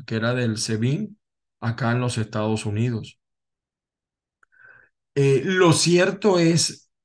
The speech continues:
que ta-, eh, ah, probablemente también, eh, estos tipos son especialistas en que de repente presentan a, a, a Tarek y le dan un abrazo y tal, eso es mentira.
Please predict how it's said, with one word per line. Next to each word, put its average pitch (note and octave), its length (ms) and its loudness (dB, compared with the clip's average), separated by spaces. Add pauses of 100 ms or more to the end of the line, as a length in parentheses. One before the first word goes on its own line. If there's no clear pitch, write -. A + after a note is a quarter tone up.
(1040)
que B2+ 480 0 (100)
ta-, - 200 0
eh, C#3 220 2 (120)
ah, C#3+ 240 0
probablemente E3+ 760 4
también, D3 600 0 (500)
eh, B2 440 -2
estos D#3 300 -2
tipos F3+ 340 -2
son E3 180 0
especialistas D3 920 0
en D3+ 100 -2
que D3 100 -2
de C3+ 140 2
repente B2+ 440 -2
presentan C#3+ 680 -2
a, C3 340 -4 (540)
a, G2 640 -6 (960)
a A#2+ 180 0
Tarek B2 380 4
y F3+ 80 -4
le A#2+ 140 0
dan A2+ 180 0
un C3 200 0
abrazo A#2+ 480 2
y C#3 60 -4
tal, C3+ 160 -4
eso C3 160 -2
es B2 80 2
mentira. A#2 500 -4